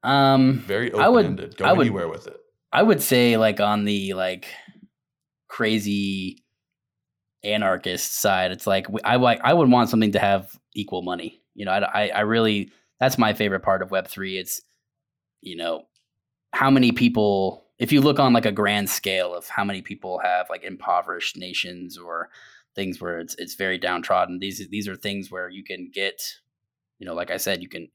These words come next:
Speaker 1: you can level that playing field and get people money that, uh, they would, you know, you know, e-, wouldn't even dream of having. Um, you know, it's something that, you know, people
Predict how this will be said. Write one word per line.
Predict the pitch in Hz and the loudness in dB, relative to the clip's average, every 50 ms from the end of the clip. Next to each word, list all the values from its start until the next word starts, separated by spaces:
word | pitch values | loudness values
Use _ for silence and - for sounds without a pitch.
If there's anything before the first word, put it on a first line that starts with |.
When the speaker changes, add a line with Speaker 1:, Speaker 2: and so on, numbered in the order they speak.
| _ _ _ _ | _ _ _ _
Speaker 1:
you | 104 101 | -12 -8
can | - 95 87 87 92 _ - | -8 -8 -8 -8 -12 _ -8
level | 95 101 104 101 101 95 | -4 -2 -2 -2 -2 -2
that | 95 90 90 - | -2 -2 -4 -2
playing | - 98 101 101 98 | -4 -4 -4 -4 -4
field | - - 98 95 95 90 90 | -4 -4 -6 -4 -4 -6 -6
and | 90 90 90 | -10 -6 -4
get | 101 95 - | -6 -6 -6
people | - - 98 - 98 95 95 95 90 - _ _ _ _ _ _ _ _ _ _ _ _ _ _ _ _ _ _ _ _ _ _ _ _ | -8 -10 -10 -8 -8 -8 -6 -6 -8 -10 _ _ _ _ _ _ _ _ _ _ _ _ _ _ _ _ _ _ _ _ _ _ _ _
money | 104 101 104 101 101 98 98 95 | -4 -2 -2 0 0 0 0 0
that, | 90 95 92 95 92 92 - - | 0 0 0 0 -2 -4 -6 -4
uh, | - 90 90 90 | -4 -2 -2 -2
they | 90 95 95 95 | -2 -4 -6 -6
would, | 95 95 95 - _ _ _ _ _ | -6 -8 -10 -12 _ _ _ _ _
you | - 104 | -10 -10
know, | - _ _ | -10 _ _
you | 110 101 | -6 -6
know, | 90 85 85 - | -6 -6 -8 -8
e-, | - 107 98 104 | -8 -8 -4 0
wouldn't | 110 113 113 | 2 4 4
even | 110 95 95 90 | 4 2 -2 -4
dream | 95 95 113 131 117 | 0 2 4 4 4
of | - - - - | 4 0 -6 -6
having. | - - 87 82 - 87 90 - _ _ _ _ _ _ _ | -6 -4 -4 -4 -4 -6 -12 -14 _ _ _ _ _ _ _
Um, | 98 95 90 85 85 90 | -4 -4 -2 -4 -6 -6
you | 98 | -8
know, | 92 85 87 | -8 -6 -6
it's | 92 90 - | -6 -4 -4
something | - 104 104 98 95 | -4 -4 -4 -4 -4
that, | 92 92 - _ - | -6 -6 -8 _ -14
you | 92 | -14
know, | 87 | -14
people | - - - - - 98 95 92 90 - | -14 -14 -16 -12 -10 -8 -8 -8 -10 -12